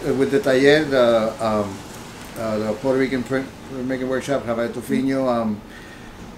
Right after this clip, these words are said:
one of the things that I really enjoy about that process is that, that connection to the political part of the graphic, um, you know, art history, especially in Puerto Rico and Javier Tufino with everybody.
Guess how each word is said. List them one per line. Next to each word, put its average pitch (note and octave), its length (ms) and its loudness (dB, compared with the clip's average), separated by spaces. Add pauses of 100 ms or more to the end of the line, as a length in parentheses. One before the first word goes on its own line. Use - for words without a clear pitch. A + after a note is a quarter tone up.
(340)
one C#3+ 120 4
of D#3+ 60 2
the D#3 60 2
things D3+ 180 0
that D3 100 4
I C3+ 40 6
really D3 240 2
enjoy C#3+ 200 4
about C3 200 2
that B2 160 2
process C#3 440 -2
is A2+ 260 -2
that, A2+ 360 0
that B2 160 0
connection C3+ 480 -2
to A#2 480 0 (720)
the B2 140 6
political C#3 500 2
part C#3+ 220 4
of A#2+ 140 0
the A#2 120 2
graphic, A#2+ 460 2 (1500)
um, G#2+ 360 0 (200)
you A2+ 140 -2
know, G#2+ 440 2
art B2 240 6 (600)
history, C#3 340 2
especially B2+ 280 -2
in A#2+ 40 -4
Puerto B2 200 0
Rico A#2 340 2
and A2 100 -4
Javier G#2+ 220 -4
Tufino A#2 380 -4
with G#2+ 100 -2
everybody. A2 480 -6